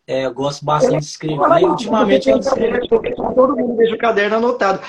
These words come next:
Speaker 2: Mas você também faz hoje no celular, você grava assim, ó, cantando pra não esquecer. Também faz isso hoje?
Speaker 1: No banheiro, no banheiro. Eu faço isso no banheiro. É, às vezes, é, não sei com você, mas o banheiro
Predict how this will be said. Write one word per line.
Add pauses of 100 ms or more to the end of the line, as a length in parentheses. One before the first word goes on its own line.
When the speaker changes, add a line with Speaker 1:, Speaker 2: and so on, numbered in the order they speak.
(140)
Speaker 2:
Mas
você
também
faz
hoje
no
celular,
você
grava
assim,
ó,
cantando
pra
não
esquecer.
Também
faz
isso
hoje? (1040)
Speaker 1:
No
banheiro,
no
banheiro. (240)
Eu
faço
isso
no
banheiro. (880)
É, (600)
às
vezes,
é,
não (360)
sei
com
você,
mas (1000)
o
banheiro